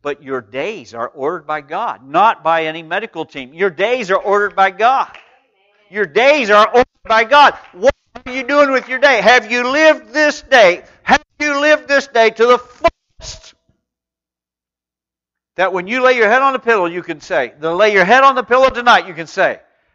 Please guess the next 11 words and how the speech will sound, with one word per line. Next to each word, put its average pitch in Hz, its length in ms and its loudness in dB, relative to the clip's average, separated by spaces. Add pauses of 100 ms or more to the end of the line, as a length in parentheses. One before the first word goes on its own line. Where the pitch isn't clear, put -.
(140)
"I 113 200 -6
have 110 360 -8
no 117 640 -10 (360)
regrets." 92 800 -20 (3500)
That's 117 180 -12
part 160 240 -4
of 143 80 -6
the 127 60 -12
problem 131 440 -6
in 113 60 -20
America. 123 480 -10